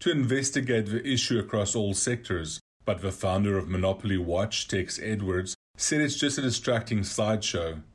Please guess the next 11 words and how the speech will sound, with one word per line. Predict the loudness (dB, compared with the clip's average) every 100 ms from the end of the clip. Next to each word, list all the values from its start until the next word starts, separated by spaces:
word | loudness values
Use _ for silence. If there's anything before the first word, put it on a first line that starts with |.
| -20 _ _
He | -2 0
told | 2 2 0
Business | 0 0 2 0 0
Desk | -2 -2 -2 -4
the | -2
horse | 0 2 0 0
has | 0
already | 0 2 0
bolted | 0 0 0 0
on | -2 0
covenants | 0 0 0 0 -2 -4